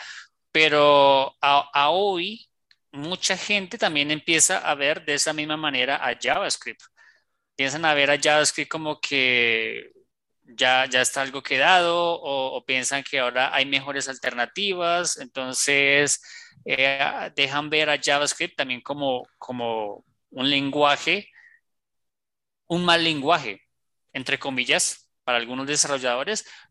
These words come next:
¿Por qué? Porque ahora usan nuevas tecnologías como puede ser Rust, como puede ser Go, como puede ser otros lenguajes, Flutter incluso, como mejores alternativas, también lo encierra entre comillas,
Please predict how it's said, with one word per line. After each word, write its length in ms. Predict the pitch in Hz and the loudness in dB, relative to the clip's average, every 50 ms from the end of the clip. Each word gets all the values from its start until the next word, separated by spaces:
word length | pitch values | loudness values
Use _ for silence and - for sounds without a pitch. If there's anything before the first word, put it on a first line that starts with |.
| _ - | _ -12
¿Por 100 | 165 175 | -8 -6
qué? 140 | - 240 | -4 -4
Porque 240 | - 208 180 - 156 | -4 -4 -4 0 2
ahora 380 | 147 147 147 160 165 170 170 175 | 2 4 6 6 6 6 4 4
usan 500 | 170 165 160 - 165 165 170 175 175 - _ _ _ | 2 -2 -4 -4 -4 -4 -6 -8 -12 -16 _ _ _
nuevas 260 | - 147 156 151 139 - | -2 0 0 0 0 -2
tecnologías 760 | 160 147 143 135 131 120 120 135 143 156 160 156 156 - - | -4 -4 -4 -4 -4 -4 -4 -2 -2 0 0 -2 -2 -4 -6
como 220 | - 139 131 123 | -6 -8 -10 -6
puede 240 | - 127 123 123 120 | -2 0 2 2 2
ser 220 | - 131 120 113 - | 2 0 -2 -2 0
Rust, 440 | 135 143 156 156 156 156 151 - - | 2 4 4 4 4 2 2 -2 -4
como 180 | - 135 127 123 | -4 -6 -8 -6
puede 320 | - 131 120 127 123 123 | -4 -4 -2 0 0 -2
ser 300 | - - 127 123 120 120 | -2 -2 -4 -4 -6 -4
Go, 460 | 117 147 165 180 175 175 175 175 170 - - - - - - _ | -2 0 2 2 2 2 0 -2 -4 -6 -12 -18 -20 -20 -20 _
como 260 | - - 139 139 - _ | -6 -4 -4 -4 -2 _
puede 160 | 165 165 156 | 0 0 2
ser 100 | 170 190 | 2 0
otros 240 | 185 - 190 190 196 | -2 -2 -4 -4 -4
lenguajes, 800 | 190 175 156 143 147 151 151 143 143 180 196 185 - - - - | -4 -4 -4 0 2 2 2 2 2 0 0 0 -2 -6 -8 -4
Flutter 340 | - 156 170 180 185 175 165 | -2 0 0 2 0 -2 -4
incluso, 520 | 156 139 - 156 180 190 - 208 220 220 - - - - - | -8 -12 -10 -10 -8 -8 -8 -8 -10 -12 -16 -18 -20 -20 -6
como 220 | - - 156 156 156 | -4 0 2 4 4
mejores 460 | 160 160 143 151 175 202 220 220 226 | 4 4 4 4 4 4 6 4 4
alternativas, 960 | 220 190 - 170 160 151 135 - 151 175 233 254 - - - - - _ _ _ _ | 2 2 0 0 2 0 0 2 2 2 4 4 2 2 0 -2 -8 _ _ _ _
también 300 | - 135 135 143 143 147 | -2 -2 0 0 0 0
lo 60 | 156 | 0
encierra 340 | 165 151 - 175 160 160 165 | 0 2 2 4 4 2 2
entre 200 | 160 - 175 165 | 0 -2 -4 -4
comillas, 720 | - 160 147 143 143 147 156 196 220 - - - - _ | -4 -6 -6 -6 -4 -2 -2 -2 -2 -2 -4 -6 -10 _